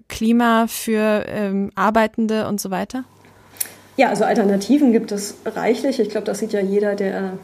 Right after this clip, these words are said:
Speaker 2: in den Supermarkt geht und sich die entsprechenden Regale, äh, anschaut. Also Bratwürste, Mortadella, alles, Schnitzel, alles wird, äh,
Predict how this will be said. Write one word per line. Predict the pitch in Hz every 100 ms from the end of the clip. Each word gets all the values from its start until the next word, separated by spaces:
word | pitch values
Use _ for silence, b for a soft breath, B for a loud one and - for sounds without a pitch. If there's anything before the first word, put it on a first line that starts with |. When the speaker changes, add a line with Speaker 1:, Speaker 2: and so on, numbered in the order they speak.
| -
Speaker 2:
in | 208
den | 208
Supermarkt | 226 233 226 214 208
geht | 220 226
und | 208
sich | 208 208
die | 208
entsprechenden | - 202 - 208 220 208 196
Regale, | 196 185 185 214 208 196 196 196 196 190
äh, |
anschaut. | 185 214 247 233 233 -
Also | 202 202 185 196
Bratwürste, | 202 185 196 - 208 202 202 - 202
Mortadella, | 196 208 208 220 202 208 208 202 196 202 202 -
alles, | 208 220 208 - 190
Schnitzel, | 196 240 233 - 220 202 196
alles | - - 208 -
wird, | 208 - B B B B B
äh, | -